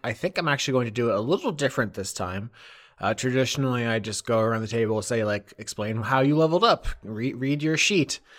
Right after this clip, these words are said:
And that's fine. It works. But I think I'm gonna do something a little different,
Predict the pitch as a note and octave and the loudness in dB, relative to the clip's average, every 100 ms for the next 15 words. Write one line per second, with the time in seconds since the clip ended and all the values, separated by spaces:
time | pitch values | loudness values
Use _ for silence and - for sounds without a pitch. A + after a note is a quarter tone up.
0 | - - - G3+ C4+ - C#3 B2+ E3 B2+ | -20 -14 0 2 2 2 2 4 2 2
1 | A#2 A2+ - C3 C#3 E3+ D#3+ C#3 C3+ C#3+ | 2 0 0 2 2 0 0 0 0 0
2 | B2+ A#2 D#3+ C#3 B2+ A2+ A2+ | 0 2 2 2 0 0 -6